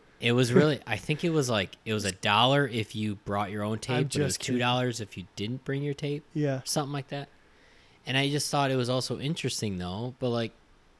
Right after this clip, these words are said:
Speaker 1: that you're
Speaker 2: What if it
Speaker 1: charging for this, like,
Speaker 2: Yeah.
Speaker 1: service.
Speaker 2: I just want stirrups.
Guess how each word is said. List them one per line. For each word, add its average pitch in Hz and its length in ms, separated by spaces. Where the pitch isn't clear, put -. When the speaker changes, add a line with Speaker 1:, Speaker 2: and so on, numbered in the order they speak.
Speaker 1:
that 127 180
you're 120 260
Speaker 2:
What 104 80
if - 120
it 180 40
Speaker 1:
charging 127 460
for - 180
this, 104 260
like, 98 340
Speaker 2:
Yeah. 127 260
Speaker 1:
service. 101 920
Speaker 2:
I 185 100
just 208 260
want 185 180
stirrups. - 680